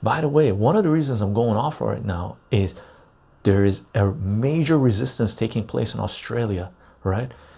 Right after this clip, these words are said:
There are people standing their ground in Australia. We need to support them. So if they're going hardcore, we need to go hardcore,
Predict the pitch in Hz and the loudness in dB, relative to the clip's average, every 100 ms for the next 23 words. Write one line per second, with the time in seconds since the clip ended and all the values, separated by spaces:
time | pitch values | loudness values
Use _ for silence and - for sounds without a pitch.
0 | - 104 101 - 98 95 - 135 139 143 | -2 0 2 0 -2 -4 -2 -2 2 4
1 | 135 - - _ - - - 104 127 127 | 2 0 -18 _ -2 -2 0 0 2 2
2 | 131 131 113 123 120 104 113 117 113 104 | 2 2 2 0 0 -2 0 0 0 -2
3 | 101 - 104 104 101 92 87 - _ _ | -4 -4 0 0 0 -2 -4 -12 _ _
4 | _ _ _ _ - 95 101 110 107 110 | _ _ _ _ -8 -2 0 2 -2 -4
5 | - - 107 101 - 87 80 _ _ - | -6 -2 0 0 0 -4 -6 _ _ -20
6 | - - 101 104 98 120 135 156 160 156 | -16 -2 0 0 2 4 4 4 2 0
7 | 156 160 156 151 151 156 - - 92 98 | 0 -2 0 2 2 0 -6 -12 -8 -4
8 | 98 110 98 104 104 92 95 90 - 95 | -2 -2 -2 -4 -4 -2 -2 -4 -6 -8
9 | 90 | -8